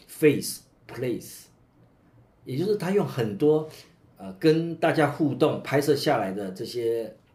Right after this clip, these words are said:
底层人的一些影片，在各个地方同时展览，放得很大，同时展览。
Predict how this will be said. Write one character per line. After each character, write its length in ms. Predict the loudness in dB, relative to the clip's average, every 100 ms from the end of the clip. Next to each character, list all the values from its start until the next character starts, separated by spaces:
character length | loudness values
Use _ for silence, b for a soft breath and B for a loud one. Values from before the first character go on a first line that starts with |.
| _
底 160 | -12 -10
层 280 | -6 -6 -4
人 180 | -4
的 80 | -4
一 60 | -6
些 100 | -6
影 220 | -10 -12
片， 260 | -12 -12 -12 _ _ _ -14
在 120 | -10 -4
各 180 | -2
个 80 | 0
地 160 | 0 -4
方 200 | -6 -12
同 180 | -14 -14
时 180 | -12 -12
展 200 | -12 -12
览， 80 | -8
放 240 | -4 -4
得 60 | -6
很 180 | -12 -4
大， 300 | -4 -4 -10
同 180 | -16 -14
时 140 | -12
展 240 | -12 -12
览。 180 | -14 -18